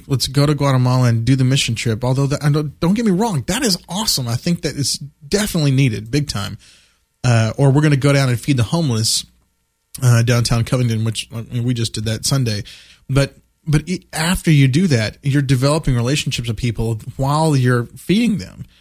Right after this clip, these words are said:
And then you go down on your own, <laughs> you know, or with two other, two or three other people and get to know the homeless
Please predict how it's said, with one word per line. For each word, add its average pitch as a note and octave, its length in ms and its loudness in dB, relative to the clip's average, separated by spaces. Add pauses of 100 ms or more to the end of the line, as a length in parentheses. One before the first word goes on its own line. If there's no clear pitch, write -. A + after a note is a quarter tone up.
(200)
And D3+ 100 4
then D3+ 100 6
you G3+ 140 4
go A#3+ 160 0
down F3+ 280 2
on D#3 120 4
your C3+ 260 6
own, F3+ 300 -2 (180)
<laughs> - 40 4 (140)
you E3 100 4
know, D3 260 4
or C#3 220 2
with D3 180 4
two G3 220 0
other, D#3+ 220 0
two F3+ 200 -2
or - 20 2
three F3 200 -2
other G#3+ 100 2
people B2+ 500 -4 (480)
and C#3 140 4
get E3 140 0
to D3 100 -2
know D3+ 420 2 (140)
the C3+ 140 0
homeless D3+ 420 0